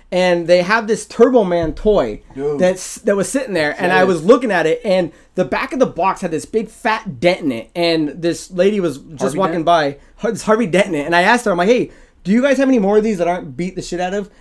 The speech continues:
Speaker 1: And she was like, "Well, there's supposed to be two in the store, but it could be anywhere." I'm like,
Speaker 2: Maybe
Speaker 1: "Okay."
Speaker 2: someone's hiding it.
Speaker 1: That's what I'm thinking.
Speaker 2: I'm hoping
Speaker 1: Or
Speaker 2: so.
Speaker 1: had it on
Speaker 2: Mandy was
Speaker 1: layaway.
Speaker 2: hiding it.
Speaker 1: Yeah. So, um, I went back to Walmart today, 'cause that's where I found out it was a Walmart.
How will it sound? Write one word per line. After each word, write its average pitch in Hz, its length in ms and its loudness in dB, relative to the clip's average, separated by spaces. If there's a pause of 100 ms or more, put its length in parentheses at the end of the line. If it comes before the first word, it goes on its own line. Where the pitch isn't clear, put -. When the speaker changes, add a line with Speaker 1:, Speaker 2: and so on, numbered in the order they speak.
(120)
Speaker 1:
And 151 80 -8
she 175 60 0
was 185 100 2
like, 180 100 -4
"Well, 190 100 0
there's 185 120 -2
supposed 240 200 0
to - 60 -12
be 240 80 0
two 226 220 0
in 214 80 2
the 160 80 -4
store, 147 480 0 (600)
but 190 120 6
it 214 80 8
could 214 100 0
be 202 160 2
anywhere." 175 320 2
I'm 139 60 0
like, 143 160 0
Speaker 2:
Maybe 175 140 2
Speaker 1:
"Okay." 160 140 -2
Speaker 2:
someone's 139 220 0
hiding 143 320 -2
it. 120 60 -4
Speaker 1:
That's 226 180 4
what 233 100 4
I'm 220 120 6
thinking. 160 200 0
Speaker 2:
I'm 147 100 2
hoping - 240 4
Speaker 1:
Or 185 260 4
Speaker 2:
so. 202 60 -2
Speaker 1:
had 208 120 4
it 226 80 4
on 202 60 4
Speaker 2:
Mandy 190 240 6
was 185 140 6
Speaker 1:
layaway. 165 40 6
Speaker 2:
hiding 143 240 2
it. 190 80 0
Speaker 1:
Yeah. 156 280 2 (280)
So, 220 480 4
um, 185 340 4
I 175 120 6
went 196 240 2
back 214 200 0
to 202 140 0
Walmart 180 420 -2
today, 151 580 4
'cause 147 180 -8
that's 160 160 -2
where 160 100 0
I 151 60 0
found 147 240 -4
out 131 100 -2
it - 20 -6
was 139 100 -6
a 135 40 -4
Walmart. 135 440 -2